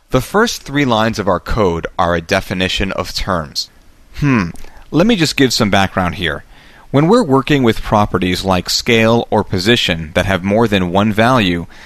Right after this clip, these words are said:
then we have what's called an array. In simple terms, that's an object or property, like position or scale,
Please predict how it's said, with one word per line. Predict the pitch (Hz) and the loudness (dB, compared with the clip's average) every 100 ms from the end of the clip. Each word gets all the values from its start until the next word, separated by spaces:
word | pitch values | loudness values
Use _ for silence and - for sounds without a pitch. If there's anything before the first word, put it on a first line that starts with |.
| - | -10
then | 101 120 165 | 0 0 2
we | 143 | 2
have | 117 113 | 2 2
what's | 113 117 | 0 -2
called | - - 92 95 - | -2 0 2 0 0
an | 104 | 0
array. | 104 98 98 85 73 - - - - | 2 4 2 0 -6 -20 -20 -8 -2
In | 123 | 0
simple | - 196 170 | 2 2 0
terms, | - 147 127 123 | 2 2 2 0
that's | - 110 110 | 2 2 2
an | - 104 | -2 -2
object | - 110 113 135 - | 0 0 2 0 0
or | 160 | -2
property, | - 101 - 95 120 - | 2 2 4 2 0 -4
like | 98 98 - | -4 -4 -4
position | - 110 110 - | -6 0 0 0
or | 135 | 0
scale, | - 104 98 110 | 0 2 2 0